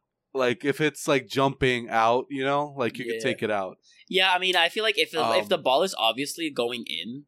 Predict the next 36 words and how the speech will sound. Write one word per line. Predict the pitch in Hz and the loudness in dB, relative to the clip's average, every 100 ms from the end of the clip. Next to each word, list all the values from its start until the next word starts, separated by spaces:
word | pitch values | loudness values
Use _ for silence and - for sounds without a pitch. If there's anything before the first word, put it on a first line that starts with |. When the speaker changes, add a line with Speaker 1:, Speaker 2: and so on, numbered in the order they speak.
| _ | _
Speaker 2:
then | 117 113 | -6 -2
that | 110 | 0
should | - 123 | -2 -6
be | 135 131 | -6 -6
goaltending. | 135 - 143 143 151 156 _ _ _ | -8 -8 -12 -12 -14 -18 _ _ _
But | 139 139 | -2 0
if, | 143 - | 0 0
like, | 151 | 0
the | 151 | 0
ball | 147 139 143 | 2 2 4
is | 214 - | 2 2
still, | 202 | 2
like, | 196 139 147 | 4 2 0
if | 156 | 0
it, | 185 - | 0 0
if | 156 | 0
it | 175 | 0
hit | 160 190 | 0 0
the | 185 | 0
rim | 127 131 110 101 _ _ - | 0 0 -2 -10 _ _ -4
and, | 147 139 104 | -4 -4 -2
like, | 143 135 | 0 2
there's | 143 160 180 | 0 0 -4
no | 151 151 160 | -6 -2 0
real, | 160 151 156 151 | -2 -4 -4 0
like, | 139 113 - - | 0 0 -2 -2
obvious | 110 117 127 127 - 98 | 0 0 -4 -6 -8 -14
way | 104 98 101 113 123 | -12 -4 -2 -2 -4
it's | 117 | -6
gonna | - 110 98 | -2 -2 -4
go, | - 78 135 160 _ _ - | -8 -6 -6 -8 _ _ -4
tap | 143 151 | -2 -2
that | - 90 | -4 -8
shit, | 113 98 | -8 -8
bro. | 90 95 110 _ _ _ _ _ _ _ _ _ _ _ | -10 -14 -14 _ _ _ _ _ _ _ _ _ _ _
Speaker 1:
Exactly. | - 139 160 - 95 | -4 -2 0 -2 -8